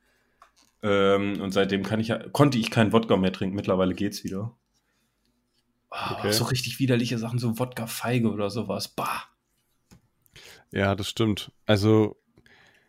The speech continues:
Speaker 2: wann hat ich, ich hab, ich, also, ich, ich hab auch schon mal hier ein Glas Bier getrunken oder sowas. Im jüngeren Alter. <laughs> Äh,
Speaker 1: Mit
Speaker 2: und
Speaker 1: elf.
Speaker 2: Nee, jünger.
Speaker 1: <laughs>
Speaker 2: Äh, <laughs> ich glaub, acht oder so, da hab ich mal ein Glas Bier getrunken.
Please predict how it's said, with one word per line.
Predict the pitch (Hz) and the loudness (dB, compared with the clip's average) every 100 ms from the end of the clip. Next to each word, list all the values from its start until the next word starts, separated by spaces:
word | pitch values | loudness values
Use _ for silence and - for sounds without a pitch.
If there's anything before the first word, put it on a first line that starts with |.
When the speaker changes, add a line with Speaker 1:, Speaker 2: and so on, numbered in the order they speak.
| _ - _ _ | _ -20 _ _
Speaker 2:
wann | - 98 | -2 0
hat | 104 | 0
ich, | 127 - | 0 0
ich | 117 117 | 2 2
hab, | 117 | 2
ich, | 113 117 | 0 4
also, | 113 110 107 107 | 4 6 4 2
ich, | 107 104 - | -2 -4 -4
ich | 110 110 | -2 2
hab | 104 - | 2 6
auch | 107 135 | 6 6
schon | - | 6
mal | 113 107 - | 6 6 4
hier | 101 104 | 0 0
ein | 101 | 2
Glas | 101 101 | 2 2
Bier | - 127 | 2 2
getrunken | 135 135 127 | 2 0 0
oder | 123 | 2
sowas. | 113 120 123 127 - - _ _ _ _ | 2 4 6 6 4 -14 _ _ _ _
Im | - 104 | -2 2
jüngeren | 98 127 131 131 | 4 6 6 4
Alter. | 117 127 131 127 - - - | 2 4 4 2 -2 -16 -8
<laughs> | 135 - - - _ - - 175 - - - 87 _ | -6 -6 -14 -20 _ -10 -8 -8 -12 -20 -20 -20 _
Äh, | 104 107 107 104 - - | 0 4 6 4 2 -4
Speaker 1:
Mit | 117 | -4
Speaker 2:
und | - | 2
Speaker 1:
elf. | 107 113 - - _ _ _ - - | 4 4 2 -14 _ _ _ 0 6
Speaker 2:
Nee, | 98 110 120 | 8 8 8
jünger. | 107 110 107 98 | 8 8 6 4
Speaker 1:
<laughs> | - _ _ - - - - - 107 | -4 _ _ -20 -20 -20 0 2 8
Speaker 2:
Äh, | 190 101 - | 8 10 6
<laughs> | 233 - - - 113 165 - 190 453 - - - - - - 160 | 4 -2 -2 0 4 6 8 8 6 2 2 0 0 -4 -4 -10
ich | - | -8
glaub, | - 104 - | -2 -2 2
acht | 110 - | 2 2
oder | 101 98 | -2 0
so, | 98 | 0
da | |
hab | 98 | 0
ich | |
mal | 104 | 0
ein | 98 | -2
Glas | 98 95 | -2 -2
Bier | 107 | 0
getrunken. | 104 101 98 | 0 -2 -4